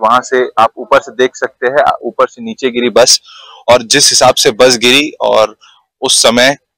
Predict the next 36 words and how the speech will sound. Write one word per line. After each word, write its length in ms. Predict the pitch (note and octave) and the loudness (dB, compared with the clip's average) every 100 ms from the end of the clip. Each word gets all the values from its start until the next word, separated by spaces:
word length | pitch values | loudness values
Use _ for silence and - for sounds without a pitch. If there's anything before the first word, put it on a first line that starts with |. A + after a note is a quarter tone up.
| _ | _
कम 160 | C#3 C#3 | -4 0
से 160 | C#3+ | 0
कम 300 | C3 A#2+ B2+ B2 _ | 0 0 -2 -10 _
बारह 320 | _ A2 A2 B2+ | _ 0 4 4
लोग 320 | A#2 A2+ - - _ _ _ _ - | 2 0 -4 -20 _ _ _ _ -14
की 60 | |
मौत 220 | A#2 A2 - - | -2 0 -2 0
हो 60 | C3 | 0
चुकी 280 | - G#2 G2+ | 0 -4 -10
थी, 200 | - F2+ _ - _ - | -18 -20 _ -20 _ -12
क्योंकि 420 | A2+ - A2+ A2+ - _ | -6 -2 -2 -2 -10 _
जिसने 260 | G#2+ - A#2+ | -8 -4 -2
शव 260 | - A#2+ A#2+ | 0 2 2
निकाले 360 | A2+ A2 A#2 | 2 2 2
बाहर, 280 | A2+ G#2 A#2 | 2 2 0
उसने 320 | - - A2+ | 0 -4 -4
बताया 340 | G#2+ G#2 A2 A#2 | -2 0 0 0
कि 160 | - | -4
कम 160 | G#2+ G#2+ | -6 -4
से 140 | G#2+ | -2
कम 160 | A2 G#2+ | -2 2
बारह 240 | G2 G2 | 2 2
शव 320 | G2+ - G#2+ A#2+ _ _ _ | 0 2 0 0 _ _ _
उसने 240 | A2 - A2+ | -12 -8 -8
खुद 200 | - A#2+ | -4 -2
निकाले 420 | A2+ G#2 A2+ F3 | 0 0 0 2
और 240 | F3+ D#3 B2+ _ _ | 4 2 0 _ _
बहुत 280 | G#2 A2 - | -2 0 2
सारे 220 | A2 A2+ | 4 4
लोग 260 | A2 A#2+ | 2 2
अभी 140 | A2+ A2+ | 2 -2
घायल 320 | G#2 A2 A#2 | 0 2 4
है। 60 | A#2 | 2
कोई 160 | A2+ | 2
एम्स 280 | G#2+ A#2+ A#2+ | 2 0 0
में 160 | B2 A#2 | 0 0